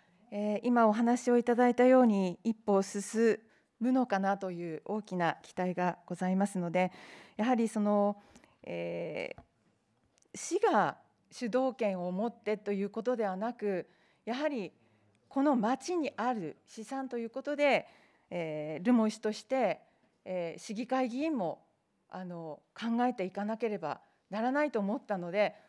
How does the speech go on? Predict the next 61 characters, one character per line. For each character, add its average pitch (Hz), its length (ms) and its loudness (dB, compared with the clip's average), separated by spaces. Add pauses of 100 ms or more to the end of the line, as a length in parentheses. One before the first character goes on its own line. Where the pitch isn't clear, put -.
こ 254 100 -2
の 247 80 6
間 262 220 4
視 - 60 -14
察 254 280 -6
に 285 120 0
も 233 120 -2
行 165 100 -8
っ - 20 -20
て 202 100 -8
き 202 100 -10
ま 196 140 -6
し - 60 -18
た。 - 180 -10 (520)
ま 247 140 0
あ、 247 40 2
そ 320 180 2
う 320 60 6
い 311 100 6
う - 100 6
熱 262 320 -2
い 302 80 0
思 214 360 0
い 294 60 -8
を 262 40 -6
持 220 220 -2
っ - 20 -6
て、 190 340 -4 (480)
え 190 180 2
ー、 185 40 -6
こ 226 120 -2
の 202 220 2
旧 214 340 0
留 214 120 -2
萌 240 220 2
高 285 260 0
校 214 240 0
の、 196 340 0 (640)
あ 143 520 -4
ー、 - 40 -18
校 247 220 0
舎 196 200 -2
を 180 60 -2
含 294 260 -4
め 294 120 2
た 220 120 0
で 180 140 -4
す - 100 -14
ね、 170 260 -6 (440)
え 170 300 -8
ー、 - 20 -12
施 - 80 -18
設 233 320 0
の 185 200 0
利 175 140 -4
用 240 160 4
に 240 140 0
つ 277 140 -10
い 269 80 -6
て 202 120 -4
は、 170 300 -2